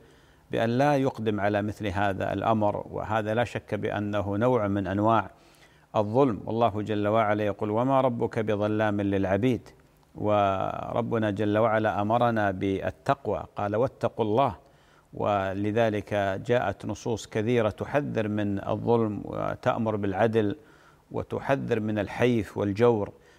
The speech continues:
في مثل هذه القضايا. والنبي عليه الصلاة والسلام كما في الحديث الصحيح حديث النعمان بن بشير لما،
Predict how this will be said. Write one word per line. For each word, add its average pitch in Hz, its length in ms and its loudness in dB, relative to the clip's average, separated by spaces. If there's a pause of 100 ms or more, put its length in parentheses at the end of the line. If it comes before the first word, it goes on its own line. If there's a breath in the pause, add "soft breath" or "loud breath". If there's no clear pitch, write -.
(180 soft breath)
في 117 80 -6
مثل 113 280 -2
هذه 104 540 0
القضايا. 107 640 2
والنبي 104 480 0
عليه 107 200 2
الصلاة 110 440 0
والسلام 110 540 0 (600 soft breath)
كما 117 380 2
في 101 280 -4
الحديث 110 400 -2
الصحيح 104 460 0
حديث 107 340 -2
النعمان 104 400 0
بن 104 200 2
بشير 127 380 0
لما، 107 420 0